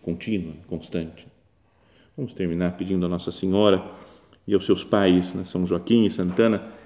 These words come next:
que nos façam abrir os olhos, né, para ver a proximidade de Deus, né? Deus está próximo.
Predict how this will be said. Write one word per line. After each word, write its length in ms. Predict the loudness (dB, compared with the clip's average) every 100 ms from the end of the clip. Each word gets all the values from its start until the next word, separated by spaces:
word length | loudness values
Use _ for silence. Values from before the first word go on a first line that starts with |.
| -20 _
que 100 | -6
nos 200 | -4 -4
façam 480 | -6 -6 -6 -8 -10 -14 _ -20 _ _ _
abrir 280 | -8 0 0
os 160 | 2
olhos, 380 | 2 2 -2 -10
né, 80 | -16 -20 _ _ _ _
para 160 | -8 -6
ver 240 | -2 -2
a 40 | -2 -10 -6
proximidade 760 | -2 0 0 -2 0 -2 -2 -4
de 100 | -4
Deus, 280 | -4 -4 -6
né? 80 | -10 0
Deus 220 | 2 2
está 200 | -4 -8
próximo. 500 | -4 -6 -8 -16